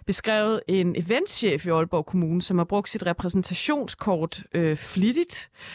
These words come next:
Vi har ikke kunnet få kommentarer, øh, fra nogen af de involverede.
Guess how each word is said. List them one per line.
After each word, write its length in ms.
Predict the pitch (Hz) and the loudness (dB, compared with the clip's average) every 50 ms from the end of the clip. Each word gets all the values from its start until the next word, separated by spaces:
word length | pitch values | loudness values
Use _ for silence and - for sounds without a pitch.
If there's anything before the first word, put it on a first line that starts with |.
| - - - - - - - - - _ | -16 -16 -16 -18 -18 -20 -20 -20 -10 _
Vi 60 | - 220 | 2 2
har 60 | 247 | 2
ikke 100 | 262 254 | 2 2
kunnet 140 | - 330 240 | 0 0 2
få 120 | - 233 | 0 -2
kommentarer, 1200 | 185 - 226 185 180 175 - - 233 247 233 233 - - 226 226 220 220 - 196 190 185 180 175 175 | 0 2 2 2 2 0 0 0 0 2 2 2 2 2 2 2 2 2 2 2 2 4 4 2 2
øh, 60 | 170 | 0
fra 180 | - - 202 190 | 0 0 2 2
nogen 280 | 196 196 208 240 254 | 4 4 4 4 2
af 80 | 233 202 | 2 2
de 60 | 220 | 2
involverede. 800 | 196 185 185 175 165 170 185 240 254 - 220 226 214 202 196 | 0 2 2 0 0 0 0 0 0 0 0 0 0 0 0